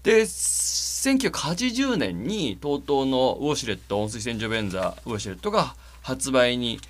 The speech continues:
なります。えー、で、まあ、そ、そこから、こう、八十年以降は、こう、急加速的にどんどん水洗のお宅も増えていき、洋式の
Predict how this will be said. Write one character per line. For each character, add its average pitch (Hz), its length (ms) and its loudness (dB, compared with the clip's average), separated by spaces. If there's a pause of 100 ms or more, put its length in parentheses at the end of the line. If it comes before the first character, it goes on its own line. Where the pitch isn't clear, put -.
(460)
な 120 180 2
り 113 120 2
ま 101 140 2
す。 - 260 -4
え 82 420 -8
ー、 - 60 -12
で、 - 60 -2
ま 220 120 4
あ、 202 40 4
そ、 196 280 0
そ 196 140 -4
こ 220 160 -4
か 226 120 2
ら、 208 260 4
こ 175 720 2 (1080)
う、 - 20 -20
八 160 280 -6
十 170 140 -2
年 165 160 0
以 175 100 -4
降 185 180 6
は、 107 160 8
こ 104 540 -2
う、 - 340 -20 (100)
急 170 220 2
加 147 160 -4
速 - 240 -4
的 151 220 -4
に 143 120 2
ど 147 140 4
ん 127 80 2
ど 98 140 0
ん 87 100 -8 (760)
水 120 180 -2
洗 110 240 -2
の 107 120 0
お 104 80 0
宅 104 220 -4
も 101 560 -2
増 120 120 0
え 101 40 -2
て 95 200 -6
い 87 120 -8
き、 170 180 0
洋 110 160 4
式 131 220 -4
の 156 320 0